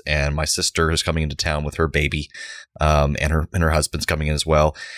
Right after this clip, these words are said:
And then Christmas Eve, Christmas Day, we'll spend, uh, with her parents and her sister, uh, down in, uh, south, southern part of Florida. Um,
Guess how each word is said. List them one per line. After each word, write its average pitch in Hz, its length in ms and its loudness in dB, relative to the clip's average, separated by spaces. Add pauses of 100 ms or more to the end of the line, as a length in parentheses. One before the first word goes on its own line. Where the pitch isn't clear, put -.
(140)
And 85 100 4
then 90 200 2
Christmas 98 420 -2
Eve, 87 220 2
Christmas - 680 -2
Day, 98 320 4
we'll 82 140 2
spend, 78 440 0 (140)
uh, 76 200 2
with 76 100 -2
her 82 140 0
parents 71 420 -2
and - 140 -6
her 82 80 -2
sister, - 560 -4
uh, 71 180 -2
down 73 240 -2
in, 71 220 -6 (120)
uh, 73 140 0
south, - 280 -4
southern 76 420 0
part 73 160 -2
of - 60 -6
Florida. 73 280 -2 (460)
Um, 76 380 2